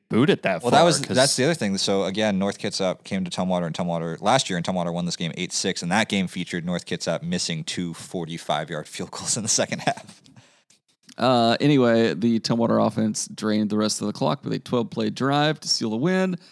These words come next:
Speaker 3: Cooper Clark finished with two hundred fifty rushing yards and three touchdowns.
Speaker 2: This was the most, like, exci-,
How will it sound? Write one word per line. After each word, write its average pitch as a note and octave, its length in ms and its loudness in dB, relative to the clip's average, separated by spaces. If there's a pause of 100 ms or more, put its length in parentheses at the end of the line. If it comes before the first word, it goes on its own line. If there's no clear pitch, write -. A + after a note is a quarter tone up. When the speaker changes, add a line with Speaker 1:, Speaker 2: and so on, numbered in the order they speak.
(640)
Speaker 3:
Cooper D3 220 4
Clark D3 320 4
finished C#3 320 0
with - 200 0
two D3+ 200 2
hundred C3+ 240 2
fifty B2+ 360 -2
rushing A#2+ 340 -2
yards A#2 480 0
and F2+ 180 -10
three G#2 320 -4
touchdowns. C#3 1160 0 (240)
Speaker 2:
This - 120 -10
was A#3+ 140 -4
the A#2+ 140 0
most, G2 420 0
like, F2 140 -6
exci-, - 360 -4